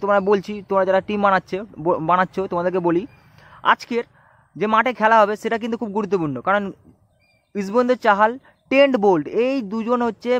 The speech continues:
মেন বোলার, ঠিক আছে, রাজস্থান রয়্যালসের, এরা কিন্তু উইকেট নেবে, একদম গ্যারান্টি,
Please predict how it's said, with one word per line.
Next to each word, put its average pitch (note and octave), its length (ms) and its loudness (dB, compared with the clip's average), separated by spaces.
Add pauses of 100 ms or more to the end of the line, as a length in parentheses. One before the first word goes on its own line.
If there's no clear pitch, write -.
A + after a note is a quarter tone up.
মেন G#3+ 240 -4
বোলার, F3 280 4 (120)
ঠিক A3 160 -4
আছে, F3+ 160 -4 (380)
রাজস্থান E3+ 280 2
রয়্যালসের, D#3+ 380 0
এরা F#3 160 0
কিন্তু G3+ 180 -4
উইকেট F#3+ 240 -2
নেবে, D#3 200 -2
একদম F#3 200 -4
গ্যারান্টি, F3 300 -2